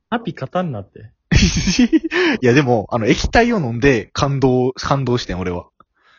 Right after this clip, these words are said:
Speaker 1: いや、まあでも、ゴンチャは美味しいよね、
Speaker 2: めっちゃうまい。
Speaker 1: 確かに。
Speaker 2: もう液体がうまい。
Speaker 1: 美味しい、美味しい。
Speaker 2: そう。タピオカは、ちょっとあの、ああいう食感のやつ無理やねんな、俺は。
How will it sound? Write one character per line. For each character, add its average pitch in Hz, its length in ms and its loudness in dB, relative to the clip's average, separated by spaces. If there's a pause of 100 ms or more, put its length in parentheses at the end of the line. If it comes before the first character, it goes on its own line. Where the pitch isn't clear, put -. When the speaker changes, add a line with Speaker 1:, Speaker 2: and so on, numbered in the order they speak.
Speaker 1:
い 139 40 -14
や、 135 120 -10
ま 135 80 -10
あ - 20 -10
で 135 60 -10
も、 117 100 -12
ゴ 156 180 -10
ン 202 80 -10
チ 151 100 -16
ャ 107 40 -12
は 92 80 -12
美 101 80 -12
味 110 60 -12
し - 120 -16
い - 20 -12
よ 98 100 -12
ね、 85 160 -16
Speaker 2:
め 104 140 0
っ - 20 0
ち - 260 -4
ゃ 131 40 4
う 165 100 0
ま 135 160 0
い。 - 40 -12
Speaker 1:
確 - 120 -20
か - 80 -12
に。 107 60 -8
Speaker 2:
も 98 100 -6
う 113 40 -2
液 - 200 -4
体 277 180 6
が 233 80 2
う 214 80 2
ま 120 140 -4
い。 - 60 -20 (580)
Speaker 1:
美 120 80 -14
味 113 80 -14
し 110 60 -18
い、 - 20 -16
美 107 80 -14
味 104 100 -14
し - 20 -20
い。 - 20 -20 (100)
Speaker 2:
そ 92 340 -4
う。 - 40 -20 (640)
タ - 100 6
ピ 233 100 2
オ 220 80 2
カ 190 140 2
は、 185 280 4
ち - 120 -8
ょ - 40 -10
っ - 60 -20
と 101 160 -2
あ 104 40 -4
の、 98 360 -6
あ 160 100 2
あ 185 40 2
い 196 80 2
う 196 60 4
食 190 240 -6
感 165 160 -2
の 156 60 -2
や 151 60 -2
つ - 100 -10
無 104 120 -2
理 101 80 -2
や 87 80 -6
ね 82 80 -12
ん 78 60 -14
な、 78 100 -10
俺 80 140 -8
は。 - 160 -12